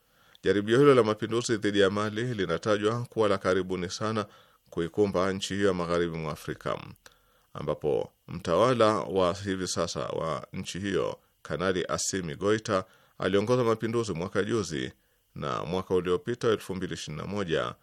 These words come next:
kabla ya kuwa rais wa nchi hiyo. Akihutubia wananchi kwa njia ya televisheni, msemaji wa serikali ya Mali, Kanali Abdoulaye Maiga,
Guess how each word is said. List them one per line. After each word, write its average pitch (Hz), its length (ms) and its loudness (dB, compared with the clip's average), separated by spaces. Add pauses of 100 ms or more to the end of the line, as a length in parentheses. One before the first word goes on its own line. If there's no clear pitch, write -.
(280)
kabla 87 500 -2
ya 92 160 0
kuwa 85 280 -2
rais 78 440 -2 (460)
wa 71 340 -4 (100)
nchi - 300 -10
hiyo. 78 480 -8 (1300)
Akihutubia 120 540 4
wananchi 123 400 4
kwa 117 160 0
njia 110 160 0
ya 107 60 4
televisheni, 107 640 0
msemaji 104 420 -2
wa 110 60 2
serikali 95 480 -2
ya 85 100 2
Mali, 90 380 -2
Kanali 98 420 0
Abdoulaye 92 640 2
Maiga, 87 600 0